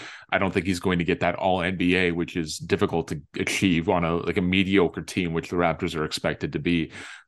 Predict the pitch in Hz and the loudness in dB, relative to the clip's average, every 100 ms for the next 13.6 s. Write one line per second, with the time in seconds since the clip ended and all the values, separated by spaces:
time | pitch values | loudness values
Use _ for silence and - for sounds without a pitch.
0 | _ 98 90 - 107 101 95 104 90 101 | _ 0 2 0 0 2 4 2 2 4
1 | 113 123 98 104 101 113 101 95 - - | 6 4 4 4 4 2 4 2 -4 -14
2 | 98 95 98 104 101 95 - 98 95 101 | -6 2 4 4 4 -2 0 4 4 2
3 | 104 - 117 - 104 104 98 101 - 104 | -2 2 0 2 2 2 2 -2 0 -2
4 | 98 87 - - 90 - 92 - 90 87 | 0 -4 -6 -6 -4 -2 -4 0 -2 0
5 | 92 85 82 - 90 87 85 82 - _ | 0 0 -2 0 2 0 0 -4 -6 _
6 | - 85 _ _ - - 87 - 98 90 | -4 -4 _ _ -8 -2 -2 0 2 2
7 | 87 - - 90 90 - 95 92 90 90 | 2 -2 -6 -2 -4 -2 0 2 2 2
8 | 85 82 82 87 87 87 90 87 95 87 | 0 0 2 2 0 -2 -2 0 0 2
9 | 95 90 95 92 95 104 101 101 98 95 | 0 2 2 0 -2 0 2 4 4 2
10 | 98 101 101 - 107 101 101 92 107 107 | 0 2 0 -2 -4 -2 -2 2 2 4
11 | 104 107 107 - - - - - 107 98 | 6 6 4 0 -14 -20 -20 -6 0 0
12 | 98 - 117 104 95 101 95 - 98 95 | 2 2 4 4 2 0 -2 -2 2 2
13 | 95 110 101 - 92 | 2 2 0 0 -2